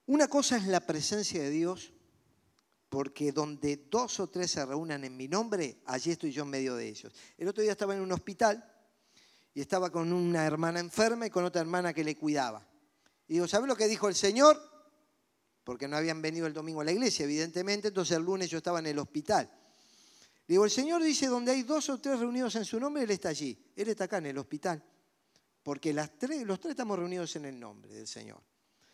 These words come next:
Hablamos de Él, leemos la Biblia, oramos y ahí hay presencia de Dios. Hay presencia de Dios cuando estamos solos también, porque Él vive en nuestro corazón.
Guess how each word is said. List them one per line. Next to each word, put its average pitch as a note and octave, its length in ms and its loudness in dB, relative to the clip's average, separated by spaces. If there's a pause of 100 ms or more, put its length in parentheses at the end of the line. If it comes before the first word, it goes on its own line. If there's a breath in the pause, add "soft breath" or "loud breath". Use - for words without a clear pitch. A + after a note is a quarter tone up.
(220 soft breath)
Hablamos D3 400 4
de A3+ 140 8
Él, A3+ 160 -6 (320)
leemos C#3 340 -2
la D#3+ 100 8
Biblia, G#3+ 500 4 (340)
oramos A3 640 6 (300 soft breath)
y D3+ 180 2
ahí E3+ 260 8
hay A3+ 420 2 (240)
presencia C#3+ 640 -4
de A2+ 120 -6
Dios. A2 380 -10 (160 loud breath)
Hay D3+ 120 -6
presencia F3 420 -2
de E3+ 40 2
Dios G#3+ 140 0
cuando E3 260 0
estamos D3+ 360 -2
solos G3 260 4
también, E3+ 320 0
porque D3+ 220 2
Él D3 80 0
vive D#3 180 2
en D3 80 -6
nuestro D3 280 -4
corazón. D3 520 -2